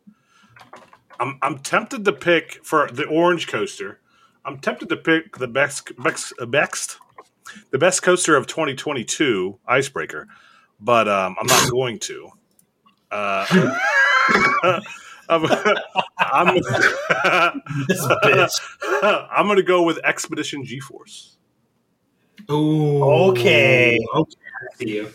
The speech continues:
Speaker 3: I see you. I see you. Um, Mark, you're next.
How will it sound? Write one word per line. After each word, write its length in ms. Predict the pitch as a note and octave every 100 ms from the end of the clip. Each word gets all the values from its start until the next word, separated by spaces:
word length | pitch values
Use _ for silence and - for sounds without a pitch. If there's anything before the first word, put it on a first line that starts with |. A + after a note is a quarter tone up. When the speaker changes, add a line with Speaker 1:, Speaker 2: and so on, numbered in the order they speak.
| - -
Speaker 3:
I 120 | - C#3
see 300 | - - A2+
you. 280 | G#2+ G#2 - - -
I 120 | A#2+
see 320 | - - A2
you. 220 | G#2+ G#2+ - _ - - _ -
Um, 680 | C3+ B2+ A2 G#2+ G2+ G2 - - _ - - _ _ _ _ _ _ _ _ _ _ _ _ _ _ _ _ _ _ _ _ _ _ _ G#3 _ _ _ _ _ _ _ _ _ _
Mark, 300 | A2+ C#3+ -
you're 180 | B2 C3
next. 520 | D#3+ - - -